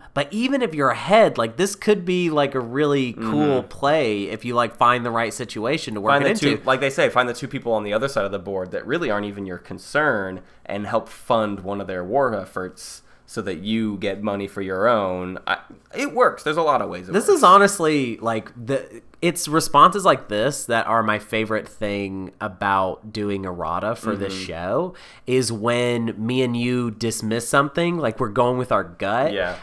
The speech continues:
Speaker 1: and then the community is like, "No, but, but, like, really,
Speaker 2: This is the
Speaker 1: this is
Speaker 2: exact
Speaker 1: it."
Speaker 2: perfect
Speaker 1: And then the second that I read it, I'm like, "Oh yeah, we shouldn't have dismissed that."
Speaker 2: <laughs>
Speaker 1: Like, that, that moment is really
Speaker 2: Yeah.
Speaker 1: fun to me.
Speaker 2: Yeah.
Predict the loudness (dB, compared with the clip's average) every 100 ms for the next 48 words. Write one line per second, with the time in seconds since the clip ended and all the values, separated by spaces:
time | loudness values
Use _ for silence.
0 | -8 -2 -2 0 0 2 2 0 -4 -4
1 | -6 -4 -4 -2 0 0 0 -2 -2 -6
2 | -8 -8 -4 -2 -2 -4 -8 -4 6 6
3 | 6 2 -2 -4 -4 -6 -8 -2 -2 -2
4 | -14 -6 2 4 6 4 2 -4 2 2
5 | 4 2 6 6 6 4 0 -4 0 0
6 | 2 2 2 4 4 4 2 0 2 2
7 | 2 0 0 0 0 2 0 -2 -2 -2
8 | -2 -6 -14 -20 -4 0 0 -2 -4 -4
9 | -8 -8 -8 -8 -10 -10 -10 -8 -2 0
10 | 2 4 4 4 4 4 4 0 -4 -10
11 | -4 -4 -4 -4 -4 -6 -8 -10 -10 -10
12 | -6 -6 -4 -8 -8 -8 -6